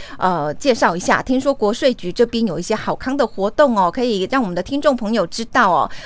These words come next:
那这方面呢，到底有什么样的一个活动呢？也是鼓励大家可以去报税，对不对？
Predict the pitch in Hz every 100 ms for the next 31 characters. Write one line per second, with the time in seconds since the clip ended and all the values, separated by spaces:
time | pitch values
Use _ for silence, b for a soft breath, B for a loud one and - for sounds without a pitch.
0 | - 320 330 320 302 311 247 208 202 -
1 | 233 170 190 196 170 247 214 196 226 220
2 | 180 185 269 202 180 180 180 196 202 -
3 | 196 254 269 277 262 240 247 202 180 -
4 | 214 - 175 - 147 - - -